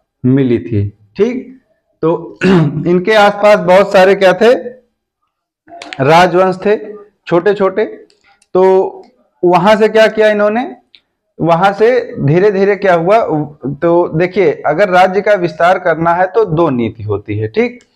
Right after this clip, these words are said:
एक होती है युद्ध की नीति और दूसरी होती है विवाह की नीति। तो बिंबिसार ने क्या किया था, विवाह नीति से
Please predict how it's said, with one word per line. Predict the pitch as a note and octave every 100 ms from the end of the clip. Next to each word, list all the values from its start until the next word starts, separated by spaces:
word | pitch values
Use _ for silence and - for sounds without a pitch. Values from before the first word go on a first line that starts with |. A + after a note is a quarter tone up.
| _ _ _ -
एक | F3+ F#3
होती | F#3+ F#3+ G3+
है | G#3
युद्ध | F3+ D#3+ D#3
की | E3+
नीति | E3+ E3 E3 D#3 D#3 - _ _ -
और | C#3+
दूसरी | C#3+ E3+ D#3+ F#3+
होती | F#3 E3+ E3+ D3
है | F3+ A3+
विवाह | C#3 D3 C#3+ C3 G#2+
की | G#2
नीति। | G2 F#2 - G2+ - _ _ _ D3
तो |
बिंबिसार | C#3+ F#3+ A3 G#3 G#3 A3+
ने | A#3
क्या | F3+ D#3+
किया | C#3 C3+ B2
था, | E3 G3 - - _ _ _
विवाह | C3+ D3 F3 F#3 G#3+ G3
नीति | F3 C#3+ C3 A#2
से | - E3